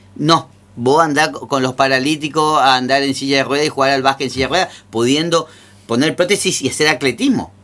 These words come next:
Entonces, ¿por qué nosotros le condenamos a una persona a un grupo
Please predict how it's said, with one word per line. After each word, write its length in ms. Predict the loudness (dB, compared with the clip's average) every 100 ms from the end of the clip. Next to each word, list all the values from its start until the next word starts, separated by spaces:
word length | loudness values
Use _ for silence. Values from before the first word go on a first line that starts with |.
| -20 -20 _ _ -20 -18
Entonces, 280 | -6 -2 -2
¿por 280 | -2 -2 -2
qué 280 | 0 0 2
nosotros 400 | -2 -2 -2 -2
le 120 | 0
condenamos 580 | 0 0 0 0 0 -2
a 40 |
una 260 | -2 -4 -2
persona 540 | -4 -4 -6 -4 -6 -8 -20 -2
a 160 | 2
un 180 | 2 2
grupo 460 | 2 0 0 -8